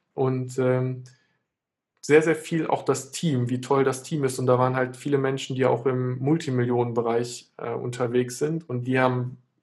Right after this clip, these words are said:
unfassbare viel Menschlichkeit gehabt. Ähm, und in dem Kontext war ich bei Zappos mir die Kultur mal anschauen, was ja aus Deutschland gesehen wahrscheinlich so eins der gängigsten Unternehmen ist, das man sich mal anschaut. Deswegen die Frage an euch: Auf der Karte fehlt Amerika irgendwie schon, oder?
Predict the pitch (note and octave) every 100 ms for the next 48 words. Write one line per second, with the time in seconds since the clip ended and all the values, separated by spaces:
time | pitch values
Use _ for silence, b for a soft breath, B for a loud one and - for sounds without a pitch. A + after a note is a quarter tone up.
0 | _ E3+ C3 B2+ B2 B2 A#2+ - A#2+ B2
1 | C3+ B2+ - A#2 A#2+ C#3 - B B B
2 | B B - - - D3 E3 E3+ E3+ E3+
3 | E3+ - C#3+ - B2+ B2+ - - A#2 B2+
4 | A#2+ A#2+ - A#2+ - B2 A#2+ A#2+ A#2+ -
5 | D3 B2+ B2 B2 B2 B2 B2+ _ - A#2
6 | B2+ B2+ B2+ B2 B2 B2 B2 A#2+ - B2
7 | B2 B2+ A#2+ A#2+ B2 - B2+ B2+ B2+ B2+
8 | B2+ - C#3+ D3+ - - D3 C#3+ C#3 C#3+
9 | C#3+ C#3+ D3 - C3+ - C3+ C3+ B2+ C3
10 | C#3 D3+ D#3+ F#3+ B B B B B _
11 | C#3 C#3 D3 C#3 C3+ C#3+ D3 C3+ D3 E3+
12 | - C3 - B2+ - C3+ D3 - E3+ D#3+
13 | C#3+ D3+ E3 - E3+ D#3 D#3 - G3 G#3+
14 | B2 G#3+